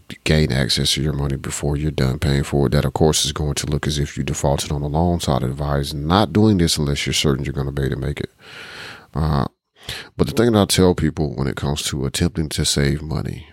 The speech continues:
uh, especially if you're on a tighter budget, is if the, the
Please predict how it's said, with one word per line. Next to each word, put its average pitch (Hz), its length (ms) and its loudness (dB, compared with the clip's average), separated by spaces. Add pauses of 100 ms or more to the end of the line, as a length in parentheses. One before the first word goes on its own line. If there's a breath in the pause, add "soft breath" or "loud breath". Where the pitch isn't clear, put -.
uh, 71 440 -8 (420)
especially 90 720 2
if - 100 -4
you're 69 180 -6
on 67 60 -8
a 57 60 -8
tighter 64 300 -4
budget, - 440 -8 (560 loud breath)
is 73 340 2 (280)
if 104 340 4
the, 82 300 -2
the 78 400 -2